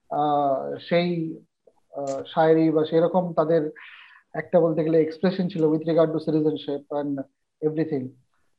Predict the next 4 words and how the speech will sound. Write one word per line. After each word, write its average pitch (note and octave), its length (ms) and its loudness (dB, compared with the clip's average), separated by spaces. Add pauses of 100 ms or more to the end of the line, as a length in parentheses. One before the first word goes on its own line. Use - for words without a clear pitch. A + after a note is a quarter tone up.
আহ, D3 460 0 (720)
সেটা G3+ 160 6
কলকাতায় G3 500 6
ছিল। C#3 240 -6